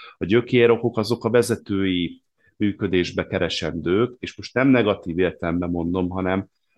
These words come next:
hanem egyszerűen, egyszerűen a támogatás hiánya miatt, vagy a, vagy a nem elég, ö, gé felkészültség miatt, ami, ami egy,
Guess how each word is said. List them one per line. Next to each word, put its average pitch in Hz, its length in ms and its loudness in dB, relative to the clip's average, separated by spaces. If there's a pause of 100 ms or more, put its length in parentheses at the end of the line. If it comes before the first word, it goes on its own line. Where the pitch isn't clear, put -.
(180)
hanem 104 420 0 (100)
egyszerűen, 135 800 0
egyszerűen 127 540 0
a 127 80 0
támogatás 107 800 -2
hiánya 90 400 -2
miatt, 87 340 -4
vagy 95 200 -4
a, 92 220 2
vagy 107 160 0
a 117 40 4
nem 120 220 4
elég, 98 340 2 (680)
ö, 107 160 -6 (100)
gé 110 200 0
felkészültség 98 1000 -2
miatt, 82 380 -4
ami, 104 280 -4
ami 98 240 -4
egy, 101 260 -6